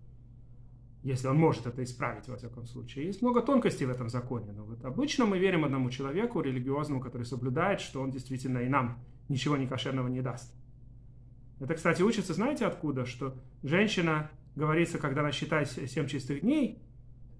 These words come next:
она считает для себя «сафрала». Значит, никто не может за нее проверить, да, если она действительно, вдруг у нее менструация снова началась.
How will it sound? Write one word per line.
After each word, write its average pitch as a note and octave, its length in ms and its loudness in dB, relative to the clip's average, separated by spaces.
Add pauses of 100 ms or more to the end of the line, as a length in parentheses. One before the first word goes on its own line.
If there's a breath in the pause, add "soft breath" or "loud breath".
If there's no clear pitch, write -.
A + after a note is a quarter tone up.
(140)
она D3 200 0
считает F3+ 480 2
для D#3 100 2
себя E3+ 440 4
«сафрала». C#3+ 840 2 (680)
Значит, A#2+ 280 -8
никто B2+ 220 -4
не D3+ 80 4
может A#3+ 220 6
за G3+ 40 8
нее E3 160 8
проверить, D3 480 2
да, D3+ 140 -2
если C#3 220 -4
она A#2 180 -2
действительно, C3+ 400 -2
вдруг C#3+ 200 -4
у D3 40 2
нее C3+ 100 2
менструация B2+ 520 0
снова C#3+ 200 -2
началась. C3 520 -4